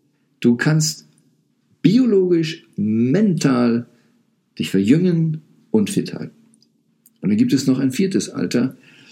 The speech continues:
Ich nenne es einfach das Kuriositätsalter. Wie Kinder. Neugierig. Was gibt es Neues?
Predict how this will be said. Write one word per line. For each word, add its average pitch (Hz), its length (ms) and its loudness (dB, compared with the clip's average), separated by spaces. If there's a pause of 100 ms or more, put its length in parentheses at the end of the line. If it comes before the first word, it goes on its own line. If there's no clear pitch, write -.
(300)
Ich - 160 -6
nenne 123 200 2
es 120 100 -2
einfach 107 480 -4 (340)
das - 220 -6
Kuriositätsalter. 101 1400 -2 (140)
Wie 151 240 2
Kinder. 180 400 -2 (300)
Neugierig. 170 800 0 (160)
Was 131 280 0
gibt 190 280 0
es - 140 -2
Neues? 180 520 -4